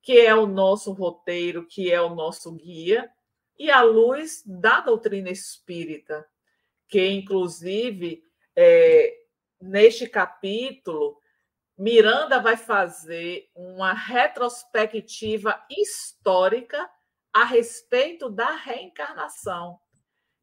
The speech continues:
que vem com Allan Kardec trazendo este termo, mas desde os tempos primitivos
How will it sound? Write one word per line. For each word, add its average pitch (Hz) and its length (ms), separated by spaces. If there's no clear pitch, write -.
que 247 280
vem 196 760
com 311 220
Allan 208 380
Kardec 170 920
trazendo 190 920
este 170 400
termo, 165 600
mas 190 720
desde 269 720
os 254 220
tempos 196 880
primitivos 262 1160